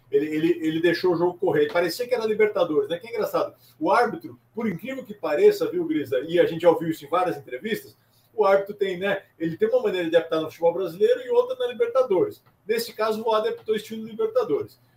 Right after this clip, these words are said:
A dúvida ali, talvez, que não tem nenhuma câmera que tenha sanado, né? É, é, é se a bola sa-, é, né, se a bola saiu ali, né, naquele último toque do Alisson, porque de fato a bola toca no,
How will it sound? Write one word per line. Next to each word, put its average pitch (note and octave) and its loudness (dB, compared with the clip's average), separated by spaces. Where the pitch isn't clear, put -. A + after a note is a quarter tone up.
A G3+ 0
dúvida D4+ -2
ali, F#3+ 0
talvez, F3 0
que G#3 -2
não G#3 4
tem A#3 -8
nenhuma B3 -2
câmera F#3 2
que - -20
tenha F#3 -6
sanado, D#3+ -2
né? E3 -2
É, C3+ -2
é, C#3+ -6
é F3 0
se - 0
a G3 6
bola G3+ 4
sa-, G3+ 4
é, F3 4
né, F#3 -4
se G3 -4
a F3+ 2
bola G#3+ 0
saiu G#3+ 2
ali, G#3 0
né, G3 -2
naquele G3 -4
último C4 -14
toque A#3+ -2
do A3 -2
Alisson, D#3+ -2
porque - -16
de A#3 -14
fato G#3+ -6
a - -12
bola G#3 0
toca G#3+ -6
no, G3 -6